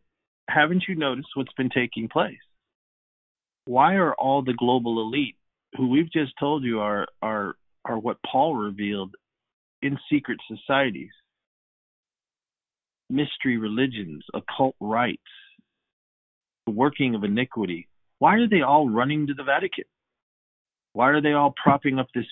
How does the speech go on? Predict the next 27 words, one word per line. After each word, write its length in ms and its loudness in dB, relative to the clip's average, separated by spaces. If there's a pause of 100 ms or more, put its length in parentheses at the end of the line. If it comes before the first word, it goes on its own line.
(140)
Pope? 260 0 (1900)
The 60 0
Rothschilds 720 2
are 100 -2
there. 300 -4 (1120)
Bernie 260 4
Sanders 420 4
went 220 -2
there 200 0
when 100 -2
he 80 -4
was 220 -6
running 260 -4 (180)
<laughs> 180 -4
for 120 4 (260)
president, 400 -2
man. 300 -2 (420)
Jeffrey 460 4
Sachs, 380 6
head 180 2
of 140 -2
the, 300 2
uh, 40 -4
United 640 -2
Nations, 560 -2 (100)
uh, 160 2 (400)
Agenda 500 0